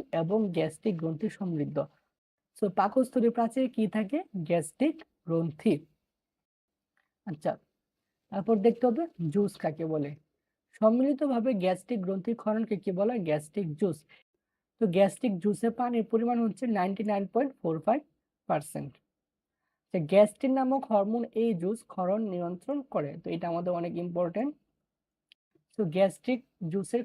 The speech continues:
ক্ষরণ নিয়ন্ত্রণ করে কে? গ্যাস্ট্রিন নামক হরমোন গ্যাস্ট্রিক জুসের ক্ষরণ নিয়ন্ত্রণ করে। Then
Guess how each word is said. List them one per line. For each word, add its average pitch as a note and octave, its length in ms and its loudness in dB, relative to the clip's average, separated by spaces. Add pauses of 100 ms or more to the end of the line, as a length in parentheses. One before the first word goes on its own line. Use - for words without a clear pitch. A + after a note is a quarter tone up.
ক্ষরণ G#3 320 2
নিয়ন্ত্রণ A3 340 -2 (100)
করে G#3 160 2 (100)
কে? A#3+ 100 0 (180)
গ্যাস্ট্রিন D#3+ 440 -4
নামক G#3+ 200 -4 (100)
হরমোন F3 340 -2 (460)
গ্যাস্ট্রিক D3+ 360 -2 (100)
জুসের A3+ 280 -4 (100)
ক্ষরণ F#3 240 2 (200)
নিয়ন্ত্রণ F3 400 -6 (380)
করে। C#3+ 180 -4 (960)
Then F3+ 140 2